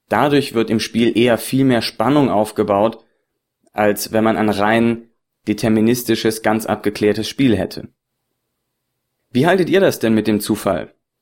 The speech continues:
Findet ihr zufällige Elemente im Spiel gut? Was haltet ihr von Würfeln im Rollenspiel?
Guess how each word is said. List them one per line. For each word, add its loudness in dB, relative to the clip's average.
Findet 2
ihr 0
zufällige 0
Elemente 2
im 0
Spiel 0
gut? -2
Was -2
haltet 0
ihr 2
von -2
Würfeln 0
im 0
Rollenspiel? 0